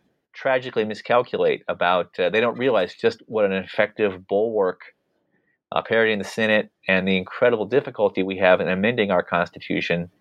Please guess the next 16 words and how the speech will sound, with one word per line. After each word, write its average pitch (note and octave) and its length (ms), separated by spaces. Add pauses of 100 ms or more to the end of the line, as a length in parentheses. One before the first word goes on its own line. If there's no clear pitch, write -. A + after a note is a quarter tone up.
(460)
uh, E2+ 160
wa-, G#2+ 360
were B2 280
for F2 220
the F2+ 120
protection F2 680
of E2+ 220
slavery. G2 540 (500)
Um, - 380 (720)
and A2 120
I G#2+ 40
should A#2+ 220
note C3 260
that G#2 100
our A2 100
Constitution, A2+ 920